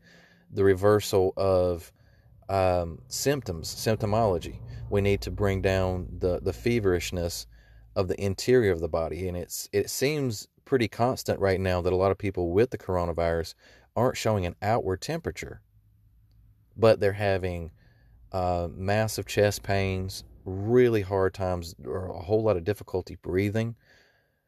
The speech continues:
So it seems very akin to sars at the moment. And like I said before, I'm not a medical professional. This is not a recommendation for health care or not getting health care. It's simply my opinion. I'm not medically trained.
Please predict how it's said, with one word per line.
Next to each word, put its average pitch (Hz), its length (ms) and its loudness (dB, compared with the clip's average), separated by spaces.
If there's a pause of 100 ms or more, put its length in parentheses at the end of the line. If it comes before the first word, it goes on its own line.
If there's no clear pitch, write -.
(140)
So 98 520 6
it - 200 -4
seems 104 400 -4
very 101 220 6
akin 104 380 -2
to - 140 -14
sars 101 540 0
at 82 80 -4
the - 80 -10
moment. 80 400 -8 (680)
And 95 100 -2
like 107 220 2
I 117 40 4
said 107 220 2
before, 90 300 0
I'm 87 140 0
not 95 160 2
a 104 40 0
medical 113 300 0
professional. 104 720 0 (380)
This 92 200 -2
is 85 160 -6
not 92 460 2
a 90 80 -2
recommendation 90 760 0
for - 200 -8
health - 440 2
care 95 540 2
or 82 60 -4
not 87 300 -2
getting 104 240 2
health 101 300 -2
care. 90 380 0 (320)
It's 98 160 -8
simply 101 400 -2
my 95 200 0
opinion. 87 360 -4
I'm 82 200 -4
not 92 200 0
medically 87 400 -2
trained. - 460 -8